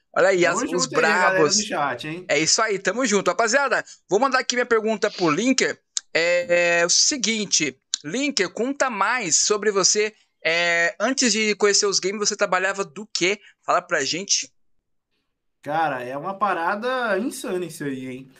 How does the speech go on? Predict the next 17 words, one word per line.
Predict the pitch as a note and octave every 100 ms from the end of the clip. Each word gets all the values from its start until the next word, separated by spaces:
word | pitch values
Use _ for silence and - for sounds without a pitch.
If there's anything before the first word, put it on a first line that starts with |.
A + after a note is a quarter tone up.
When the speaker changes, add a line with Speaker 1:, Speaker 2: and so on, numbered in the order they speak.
| _ _
Speaker 2:
Tipo | - G3+
assim, | C#4 - A3 F3
eu, | F#3 G#3+ A#3 B3 A#3+ A3+ A3 G3 F3 E3 C#3+ C3+ B2 A2+
eu | E3
comecei | A3 A3+ G#3 A3+ A#3+ B3+ B3 -
meio | F3+ G#3+ A3
que | -
estudar | G#3+ - G3 A3
tarde, | - - A3 A3+ C#3+
saca? | A#2+ E3 F#3+ B2+ -
Então | C3+ C#3+
eu | F3
acabei | F#3+ F#3+ F3+
me | G3+
formando | G3+ G3+ F#3 F#3 G#3
muito | G3+ F#3+ G3+ A3+ -
tarde. | D3 C3+ A#2+ A#2+